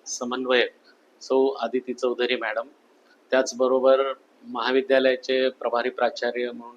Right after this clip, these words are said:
मी डॉक्टर राजेंद्र करंकाळ, आमच्या दोघांच्या संयुक्त विचार विनिमयाने,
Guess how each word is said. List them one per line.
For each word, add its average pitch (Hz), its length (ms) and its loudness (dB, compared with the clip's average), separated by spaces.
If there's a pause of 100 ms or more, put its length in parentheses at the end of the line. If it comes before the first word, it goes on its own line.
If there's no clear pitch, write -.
मी 123 120 -4
डॉक्टर 117 320 -2
राजेंद्र 117 440 -4
करंकाळ, 117 540 -4 (720)
आमच्या 139 640 4 (100)
दोघांच्या 139 1000 4
संयुक्त - 640 -6 (500)
विचार 127 420 0
विनिमयाने, 117 760 -6